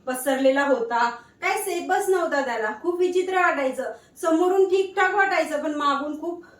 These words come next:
वेगळंच वाटायचं. म, एकदम बेकार दिसतं ना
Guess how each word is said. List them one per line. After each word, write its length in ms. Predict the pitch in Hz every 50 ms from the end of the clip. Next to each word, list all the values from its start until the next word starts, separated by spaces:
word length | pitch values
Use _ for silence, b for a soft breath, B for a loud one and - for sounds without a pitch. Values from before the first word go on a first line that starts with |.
| B B B _ _ _ _
वेगळंच 440 | - 262 277 269 262 285 294 294 -
वाटायचं. 480 | 285 - - 247 233 214 208 - 208 - b b b b b b b b b -
म, 180 | - 240 254 262 - - - - - -
एकदम 440 | 262 277 269 262 359 359 349 349 330
बेकार 340 | 302 302 302 311 330 330 320
दिसतं 340 | - 349 339 - - 302 269
ना 80 | 311